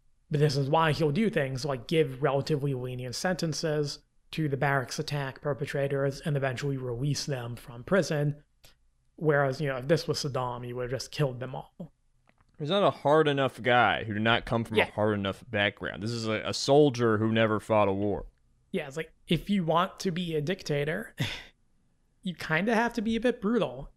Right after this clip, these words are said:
Speaker 2: You gotta
Speaker 1: And
Speaker 2: be a dick.
Speaker 1: Yeah, <laughs> like, Batista is, is brutal, but kind of, in, in a way, it's, like,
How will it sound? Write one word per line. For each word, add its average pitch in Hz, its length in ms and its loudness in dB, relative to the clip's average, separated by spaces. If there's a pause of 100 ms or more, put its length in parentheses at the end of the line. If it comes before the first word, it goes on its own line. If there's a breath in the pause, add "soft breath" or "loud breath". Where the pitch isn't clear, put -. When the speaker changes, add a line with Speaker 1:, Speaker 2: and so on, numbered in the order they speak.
(120)
Speaker 2:
You 160 60 4
gotta 175 140 8
Speaker 1:
And 196 60 2
Speaker 2:
be 254 100 6
a 226 40 4
dick. 190 440 4 (460)
Speaker 1:
Yeah, 214 260 2 (220 loud breath)
<laughs> - 260 -12
like, 160 240 2
Batista 175 480 -4
is, 208 360 0
is 208 140 2
brutal, 156 460 0
but 160 320 -2 (880)
kind 170 300 -2
of, 196 300 2 (140)
in, 180 140 2
in 170 160 2
a 175 40 4
way, 170 120 4
it's, 151 140 -4
like, - 200 -2